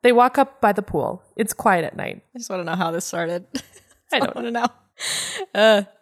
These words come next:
Speaker 1: Sometimes. Maybe it was an open mic night. <laughs>
Speaker 2: And she didn't really understand what open mic was.
Speaker 1: And she's just like, "I'm gonna talk
Speaker 2: It's like,
Speaker 1: about"
Speaker 2: "I can just talk about anything?"
Speaker 1: Yeah.
Speaker 2: Fun.
Speaker 1: Yeah.
Speaker 2: Okay.
Speaker 1: That's
Speaker 2: I
Speaker 1: great.
Speaker 2: have a lot of opinions
Speaker 1: I have a lot of
Speaker 2: <laughs> about some C E Os.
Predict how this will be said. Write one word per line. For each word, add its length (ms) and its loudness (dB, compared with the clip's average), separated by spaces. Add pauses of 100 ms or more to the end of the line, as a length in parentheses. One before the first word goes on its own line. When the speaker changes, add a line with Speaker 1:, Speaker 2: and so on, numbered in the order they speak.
(120)
Speaker 1:
Sometimes. 760 0
Maybe 180 4
it 80 6
was 100 4
an 160 4
open 300 2
mic 280 -4
night. 220 -6
<laughs> 380 -4 (320)
Speaker 2:
And 100 2
she 80 4
didn't 140 6
really 260 2
understand 400 0
what 80 0
open 220 -4
mic 160 -4
was. 480 0
Speaker 1:
And 120 4
she's 220 0
just 120 2
like, 200 4
"I'm 120 0
gonna 140 2
talk 380 -4
Speaker 2:
It's 60 -10
like, 100 2
Speaker 1:
about" 0 -
Speaker 2:
"I 40 2
can 100 4
just 140 0
talk 160 2
about 160 2
anything?" 300 -4 (200)
Speaker 1:
Yeah. 200 4
Speaker 2:
Fun. 300 -2 (180)
Speaker 1:
Yeah. 120 2
Speaker 2:
Okay. 340 2 (140)
Speaker 1:
That's 120 -2
Speaker 2:
I 40 4
Speaker 1:
great. 200 6
Speaker 2:
have 120 -2
a 40 0
lot 180 2
of 60 -4 (480)
opinions 540 -2
Speaker 1:
I 80 6
have 180 4
a 40 8
lot 160 8
of 40 8
Speaker 2:
<laughs> 60 6
about 280 6
some 200 8
C 240 2
E 40 6
Os. 280 4